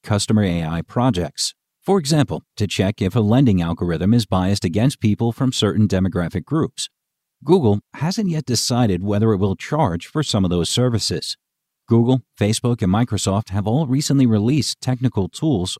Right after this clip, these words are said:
often free, that developers can use to check their own A I systems for reliability and fairness. I B M launched a tool last year with a check fairness button that examines whether a system's output shows potentially troubling correlation with attributes such as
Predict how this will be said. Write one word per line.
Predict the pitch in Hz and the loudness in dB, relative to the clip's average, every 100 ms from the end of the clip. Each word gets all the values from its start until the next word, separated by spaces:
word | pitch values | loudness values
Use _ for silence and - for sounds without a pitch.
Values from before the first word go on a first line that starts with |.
| - | -2
often | 139 - 175 | -2 0 -4
free, | - 170 92 82 _ _ | -2 -2 0 -4 _ _
that | 123 | -2
developers | 127 135 147 143 135 | 0 0 0 0 -2
can | - 123 | 2 4
use | 87 90 - | 4 0 -2
to | 117 | -4
check | - 107 | -2 -2
their | - 95 104 | 0 0 2
own | 123 120 | 2 2
A | 90 | 2
I | 82 78 | -2 -4
systems | - 85 - 127 | -4 -4 -2 -2
for | - 117 | -2 -4
reliability | 113 110 107 107 92 82 87 | 0 0 2 2 0 0 0
and | 101 92 | -2 0
fairness. | 127 135 92 - - - _ _ - | 2 2 2 0 -8 -10 _ _ -4
I | 104 | -2
B | 87 104 | 0 2
M | 127 | 2
launched | 85 82 - | 2 -2 -2
a | 95 | -4
tool | - 101 101 | 0 0 2
last | 95 107 - | 2 0 2
year | 117 120 | 2 2
with | 101 104 | 2 0
a | 92 90 | 0 -2
check | - - 170 | -4 -6 -6
fairness | _ 139 143 123 80 | _ -2 2 2 0
button | - 87 76 101 - _ _ | -2 -4 0 -2 -2 _ _
that | 123 | -2
examines | 123 101 117 156 175 - | -2 0 0 2 2 0
whether | 107 95 120 185 190 | -6 -4 -2 -2 -2
a | |
system's | - 117 - 104 98 | -2 -2 0 0 0
output | 104 117 98 85 | 0 -2 -2 -4
shows | - 101 110 | -2 -2 -2
potentially | - - 104 104 95 85 | -4 -4 -4 -2 -2 -4
troubling | - 117 95 85 | -4 -2 0 -2
correlation | - 110 90 131 120 85 78 _ _ _ | 0 0 0 0 0 -2 -6 _ _ _
with | 95 95 | -6 -4
attributes | 107 156 131 131 127 | -4 -2 0 0 -2
such | - 117 - | -6 -6 -4
as | 98 104 117 | -2 -2 -4